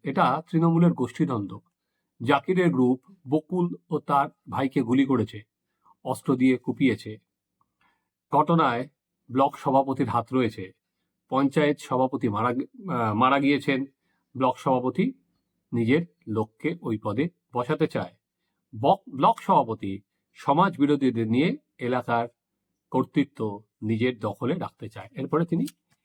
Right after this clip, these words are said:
এসপিকে বিষোদ্গার করেছেন। তো আমাদের কতগুলো প্রশ্ন, আমি এই যে খুন এবং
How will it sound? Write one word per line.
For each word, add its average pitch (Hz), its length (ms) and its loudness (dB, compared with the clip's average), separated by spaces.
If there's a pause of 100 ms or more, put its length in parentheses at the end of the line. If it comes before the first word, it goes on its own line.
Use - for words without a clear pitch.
(120)
এসপিকে 127 420 -4
বিষোদ্গার 110 480 -6
করেছেন। 101 380 -14 (1000)
তো 196 300 2 (720)
আমাদের 135 480 0 (380)
কতগুলো 180 360 0
প্রশ্ন, 139 560 0 (480)
আমি 135 460 2
এই 127 220 0
যে 139 100 2
খুন 117 600 -4 (440)
এবং 113 380 -2